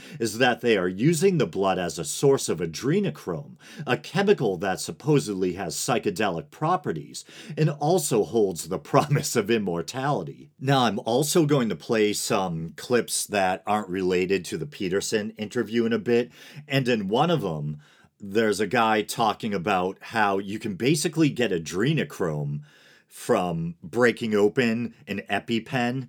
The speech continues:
an epinephrine <laughs> pen. And I'm like, if you, if adrenochrome could really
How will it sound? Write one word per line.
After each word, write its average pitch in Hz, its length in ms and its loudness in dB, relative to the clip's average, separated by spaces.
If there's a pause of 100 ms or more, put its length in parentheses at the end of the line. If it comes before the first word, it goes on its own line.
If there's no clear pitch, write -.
an 87 180 -6
epinephrine 98 680 -2
<laughs> - 20 -16
pen. 151 880 0
And 120 100 0
I'm 139 100 2
like, 117 240 0
if 131 200 -6
you, 170 340 -2
if 143 460 -6
adrenochrome 147 800 -4
could 98 160 -6
really 82 800 2